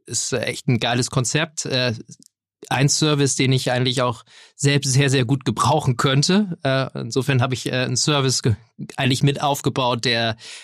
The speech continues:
der meine eigenen Probleme gelöst hat, ne? So bin ich eher dazu gekommen.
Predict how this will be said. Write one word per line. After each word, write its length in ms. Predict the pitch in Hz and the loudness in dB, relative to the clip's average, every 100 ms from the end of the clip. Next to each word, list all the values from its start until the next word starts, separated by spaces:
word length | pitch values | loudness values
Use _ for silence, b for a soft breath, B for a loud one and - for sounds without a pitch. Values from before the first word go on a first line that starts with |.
| B | B
der 120 | 120 117 | 0 2
meine 260 | 117 117 | 2 0
eigenen 260 | 123 120 113 | 0 0 0
Probleme 380 | - 110 107 101 | -2 0 0 0
gelöst 360 | 98 95 - | 0 -2 -4
hat, 140 | - - | -6 -4
ne? 160 | 117 110 | -6 -2
So 120 | 113 | -2
bin 140 | 107 | -2
ich 180 | 101 - | -2 -2
eher 100 | 98 | -4
dazu 280 | 92 - 92 | -4 -6 -8
gekommen. 300 | 90 - | -10 -16